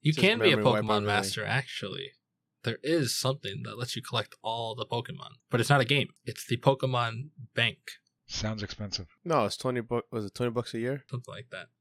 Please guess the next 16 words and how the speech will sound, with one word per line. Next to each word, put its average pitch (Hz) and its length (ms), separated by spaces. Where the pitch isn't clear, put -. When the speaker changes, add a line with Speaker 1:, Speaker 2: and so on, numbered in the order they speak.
Speaker 2:
Yep. 110 80
Speaker 1:
Subscription 156 460
service 131 360
where 123 80
you 120 60
get 123 140
to 127 60
keep - 200
your 120 80
Pokemon 104 600
in 117 100
a 120 60
bank. 110 300
Speaker 2:
Fr-, - 120
across 107 340
generations. 101 720